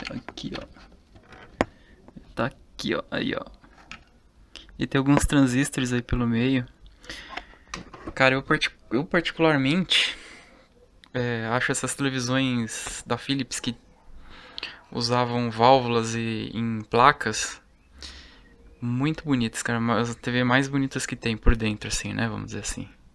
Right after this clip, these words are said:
A T V mais bonita que tem. Tem aquela Stablimatic, né? Stablimatic. Também é muito bonita. E é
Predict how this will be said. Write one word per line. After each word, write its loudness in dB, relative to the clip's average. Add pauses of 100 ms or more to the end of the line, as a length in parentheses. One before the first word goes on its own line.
(1160)
A -20
T -2
V 2
mais 6
bonita -2
que -2
tem. 0 (400)
Tem 2
aquela 6 (140)
Stablimatic, -2
né? -8
Stablimatic. -6 (840)
Também 4
é 4
muito 2
bonita. 0 (2250)
E -6
é -2